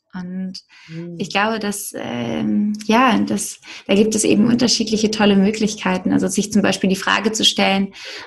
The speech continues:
Speaker 1: „Was würde ich tun, wenn ich wüsste, ich könnte nicht scheitern?“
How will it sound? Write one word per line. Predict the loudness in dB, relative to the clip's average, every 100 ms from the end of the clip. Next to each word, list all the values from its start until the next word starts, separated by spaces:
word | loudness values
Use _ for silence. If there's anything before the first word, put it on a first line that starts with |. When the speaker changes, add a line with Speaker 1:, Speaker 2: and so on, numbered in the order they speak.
| -2
Speaker 1:
„Was | 0 2 4
würde | 4
ich | 4 2
tun, | 4 6
wenn | 6 4
ich | 2
wüsste, | 0 0 -2
ich | -2
könnte | 0 0 0
nicht | 0 0
scheitern?“ | 2 2 0 0 -2 -4